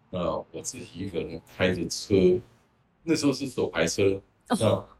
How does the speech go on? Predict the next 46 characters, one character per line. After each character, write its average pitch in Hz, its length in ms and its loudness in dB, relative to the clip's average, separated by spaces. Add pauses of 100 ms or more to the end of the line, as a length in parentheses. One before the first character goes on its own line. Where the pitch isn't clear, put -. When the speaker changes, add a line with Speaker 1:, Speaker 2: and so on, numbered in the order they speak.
(140)
Speaker 1:
左 113 220 4
脚 110 220 2
应 113 80 -2
该 110 100 4
要 110 140 2
踩 78 240 -4
离 85 300 -6
合 85 140 -2
器， 87 280 -6 (160)
右 143 160 4
脚 - 200 -4
应 - 80 -4
该 98 120 2
要 98 120 2
踩 76 380 -4 (160)
油 85 180 -4
门 78 200 -6
跟 82 200 -6
刹 - 200 -4
车 - 240 -6
的。 - 180 -12
Speaker 2:
嗯。 214 180 4 (280)
Speaker 1:
那 98 80 2
我 80 300 0
问 113 100 -2
题 90 160 -4
发 95 120 2
生 95 140 0
在 95 140 0
左 80 180 -8
脚， - 320 -6
那 101 160 0
时 - 100 -2
候， 95 160 0 (180)
所 - 160 0
以 123 40 6
我 90 180 0
是 104 320 -4
开 110 220 2
着 104 160 0
车 104 380 4
去 104 380 -2
台 - 200 -6
中 98 220 -4
荣 95 260 -4
总， - 200 0